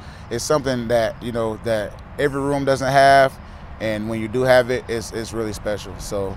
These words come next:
you know, we got guys like Theo and Amir and Kerryon, you know, and Dwayne and Zach. We got a lot of guys in that room that could, that could run the football and, and be really productive at it. So, um, I think that's one of, I think that's, that's a, that's a pretty good strength.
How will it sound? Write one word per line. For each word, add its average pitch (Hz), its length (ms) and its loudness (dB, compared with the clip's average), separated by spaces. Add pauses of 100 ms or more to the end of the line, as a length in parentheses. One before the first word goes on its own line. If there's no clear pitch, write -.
you 104 80 -8
know, 104 100 -4
we 104 160 -6
got 110 220 0
guys 110 240 0
like 104 200 -4
Theo 107 380 -4
and 104 80 -8
Amir 107 520 -4
and 98 180 -12
Kerryon, 101 680 -6 (340)
you 104 60 -10
know, 107 160 -4
and 101 100 -8
Dwayne 107 480 -4
and 101 100 -8
Zach. 104 300 -2
We 120 80 -6
got 123 160 0
a 110 40 -4
lot 117 200 2
of 113 60 -2
guys 110 240 0
in 95 60 -8
that 101 180 -4
room 110 220 -8
that 101 160 -4
could, 95 260 -10
that 104 140 0
could 101 100 -8
run 107 180 -4
the 98 60 -8
football 104 400 -2
and, 98 220 -6
and 101 180 -8
be 98 140 -8
really 101 220 -8
productive 95 500 -8
at 90 140 -8
it. 85 100 -14 (300)
So, 95 180 -4
um, 87 360 -6 (260)
I 107 80 -4
think 110 180 -6
that's 104 160 -4
one 107 120 -6
of, 107 80 -6
I 110 100 -4
think 110 200 -10
that's, 107 200 -6
that's 104 200 -6
a, 98 160 -10
that's 101 160 -8
a 107 60 -14
pretty 98 200 -8
good 95 120 -12
strength. 90 320 -14